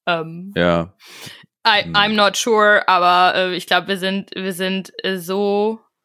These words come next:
Speaker 2: Macht Intros für uns.
Speaker 1: Ja, ist so. Guck mal,
Speaker 2: Und
Speaker 1: wir
Speaker 2: schickt uns mal was. Das ist beim Podcasten, da, da,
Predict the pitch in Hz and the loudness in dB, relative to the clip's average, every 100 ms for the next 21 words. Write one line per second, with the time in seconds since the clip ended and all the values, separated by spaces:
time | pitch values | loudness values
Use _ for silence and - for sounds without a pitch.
0 | _ _ - - - 110 - - - - | _ _ -6 -6 -4 -4 -4 -4 -4 -2
1 | - - 175 - - - 202 208 220 - | -2 -4 -6 -2 -2 0 -4 -8 -10 -14
2 | 220 190 190 - _ 247 247 - 101 - | -14 -12 -12 -14 _ -4 -4 -4 -4 0
3 | 226 - 123 - 113 104 - - - - | 0 0 -4 -4 -6 -6 -8 -10 -14 -16
4 | - - - - - _ _ _ - 120 | -20 -20 -20 -20 -20 _ _ _ -4 -2
5 | 120 120 117 135 - 131 139 135 123 120 | 2 0 2 -2 -2 -2 -2 0 2 2
6 | 117 117 113 | 2 0 0